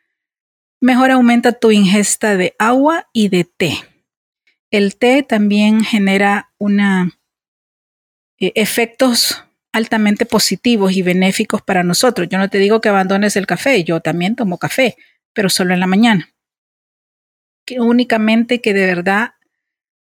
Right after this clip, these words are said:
mi cuerpo necesite ese disparo de cafeína a media tarde es lo más a nivel de hora, porque si no después no duermo. Entonces,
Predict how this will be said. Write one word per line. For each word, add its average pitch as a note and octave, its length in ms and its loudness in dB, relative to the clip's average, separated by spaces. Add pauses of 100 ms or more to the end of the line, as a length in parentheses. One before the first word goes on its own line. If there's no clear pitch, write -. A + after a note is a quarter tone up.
(160)
mi A3+ 180 0
cuerpo A#3+ 380 0
necesite G#3+ 1300 0 (580)
ese F#3+ 1120 0
disparo G#3 580 -2
de F#3+ 380 2
cafeína G#3 880 2 (1040)
a F#3+ 120 -2
media G3+ 360 0
tarde B3 600 -2 (140)
es F#3+ 640 -2 (960)
lo G3+ 220 2
más F#3+ 560 -2
a F#3 140 -4
nivel F3+ 380 -2
de F#3 300 -2
hora, G3 520 -2
porque F#3 420 -8
si F3+ 160 -6
no F3+ 160 -6
después E3+ 320 -6
no F3 140 -2
duermo. A3 440 0
Entonces, F#3 600 -8